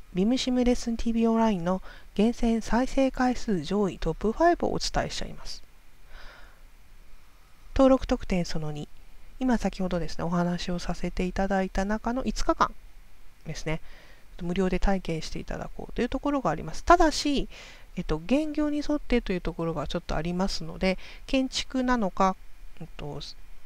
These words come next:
土木の方なのか、設備の方なのかっていうところだけはお伺いをさせていただいています。登録方法はラインでこちらを検索してください。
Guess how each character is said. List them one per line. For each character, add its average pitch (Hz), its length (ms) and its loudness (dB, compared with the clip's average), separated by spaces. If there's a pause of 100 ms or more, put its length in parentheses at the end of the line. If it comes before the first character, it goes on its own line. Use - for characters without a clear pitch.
(580)
土 196 100 6
木 160 240 0
の 143 120 -6
方 143 260 -2
な 131 120 -6
の - 100 -10
か、 - 260 -6
設 - 260 0
備 156 140 -4
の - 120 -2
方 147 260 0
な 139 100 -8
の 151 120 -10
か 311 160 4
っ 320 40 2
て - 180 0
い 294 40 4
う 285 60 0
と 294 120 0
こ 302 120 -2
ろ 311 100 2
だ 294 100 2
け 339 160 2
は 302 180 6 (220)
お 190 60 4
伺 170 340 2
い 160 60 -2
を 156 60 -4
さ 156 140 -2
せ - 160 0
て 254 140 4
い 226 60 0
た 180 120 0
だ 160 140 -4
い 156 60 -8
て 147 120 -6
い 143 60 -6
ま 147 140 -6
す。 - 180 -6 (800)
登 311 200 6
録 320 200 6
方 330 140 8
法 254 140 8
は 254 200 8
ラ 190 200 6
イ 226 120 4
ン 226 100 2
で 240 200 4
こ - 160 -2
ち 202 120 0
ら 208 120 4
を 214 60 0
検 208 240 0
索 165 200 -4
し - 80 -6
て - 60 -6
く - 80 -8
だ 156 120 -10
さ 165 160 0
い。 156 80 -6